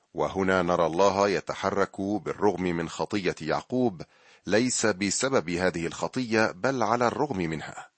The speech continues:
سنرى أيضا ولادة أبناء يعقوب واشتياق يعقوب للرحيل من عند لابان.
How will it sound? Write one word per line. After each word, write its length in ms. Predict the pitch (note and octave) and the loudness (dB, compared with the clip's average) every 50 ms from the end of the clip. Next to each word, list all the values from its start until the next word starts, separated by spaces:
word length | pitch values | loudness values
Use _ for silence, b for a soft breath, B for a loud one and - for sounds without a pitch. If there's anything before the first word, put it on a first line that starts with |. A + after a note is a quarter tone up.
| _ _ _ _ _ _ _ _ _ - | _ _ _ _ _ _ _ _ _ -12
سنرى 520 | - - F#2 E2 F2+ F2+ E2 D2+ C#2 F2+ | -4 -2 0 2 2 4 4 4 2 2
أيضا 440 | G2+ G#2 F2+ G2+ A2 B2 C#3 B2 E2 | 0 2 2 2 2 2 0 -2 -4
ولادة 420 | D#2+ E2 E2 F#2 G2+ G2 F2+ D#2+ - | -4 -2 0 0 0 0 0 -2 -4
أبناء 480 | F2 - - F2 D#2 E2 A2 D3+ E3+ B2 | -4 -4 -4 -6 -4 -2 -2 -2 0 0
يعقوب 580 | G2 F2 D2+ D2 - - F2 F2 F2 D#2 C#2+ - _ _ _ _ _ - | 0 0 -2 -2 -4 -6 -4 -4 -4 -6 -8 -14 _ _ _ _ _ -2
واشتياق 760 | E2+ F#2 F#2 - - - - F#2 F#2 G#2 B2+ C#3+ - - | 0 0 0 0 -2 -2 -4 -2 -2 0 -2 -2 -2 -2
يعقوب 640 | A2 G#2 G2+ F#2 E2+ - - G#2 G#2 G2+ F#2 D#2 D#2 | -2 0 0 -2 -4 -4 -4 -2 -2 -2 -2 -4 -4
للرحيل 760 | F2+ F#2 - F2+ F2 - - F#2 F2 F2 E2 F2 E2+ E2+ D#2 | -4 -2 0 0 -2 -2 -2 -4 -4 -4 -4 -4 -4 -4 -4
من 140 | D#2+ D#2 D2+ | -4 -4 -4
عند 240 | C#2+ D#2+ D#2+ D2 D2 | -4 -4 -6 -6 -4
لابان. 520 | D#2 F2+ G#2 F#2+ - - A#1+ A#1 - - | -2 -2 -2 -2 -4 -8 -10 -10 -16 -20